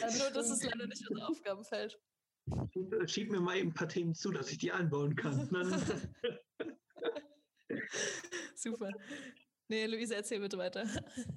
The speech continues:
Speaker 1: Genau, also das auf jeden Fall, was Paula schon gesagt hat, Dame La Mano ist ein mega großes Thema, was wir immer so verfolgt haben. Ähm,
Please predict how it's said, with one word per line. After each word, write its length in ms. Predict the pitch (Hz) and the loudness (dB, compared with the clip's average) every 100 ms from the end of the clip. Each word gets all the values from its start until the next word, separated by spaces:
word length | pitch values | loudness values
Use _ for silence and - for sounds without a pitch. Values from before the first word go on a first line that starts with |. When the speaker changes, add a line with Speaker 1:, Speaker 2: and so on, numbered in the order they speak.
| - | -6
Speaker 1:
Genau, 380 | 220 262 196 175 | 0 2 4 4
also 340 | - 233 220 | 4 4 2
das 200 | 214 294 | 0 2
auf 220 | 285 262 | 2 2
jeden 220 | 269 254 277 | 2 0 0
Fall, 400 | 262 247 254 240 | 2 4 4 2
was 160 | 226 | -2
Paula 200 | 247 233 | 0 0
schon 120 | 226 | 0
gesagt 340 | 214 208 226 240 | 0 2 2 2
hat, 240 | 233 226 | 0 2
Dame 180 | 202 208 | 2 2
La 120 | 196 | 0
Mano 340 | 202 202 226 226 | 2 2 2 0
ist 100 | 226 | 0
ein 80 | 214 | 0
mega 240 | 220 214 | 0 0
großes 580 | 208 - 214 214 214 - | -2 -4 -4 -4 -8 -10
Thema, 460 | - 233 233 220 196 | -4 0 2 0 0
was 180 | 202 | -2
wir 60 | 202 | -2
immer 200 | 208 208 | -2 -2
so 120 | 214 | -2
verfolgt 500 | 208 226 208 196 202 | -4 -4 -2 -4 -2
haben. 560 | 214 202 208 220 220 226 - | -2 0 0 0 -2 -4 -4
Ähm, 460 | 202 190 196 190 | -4 -2 -4 -6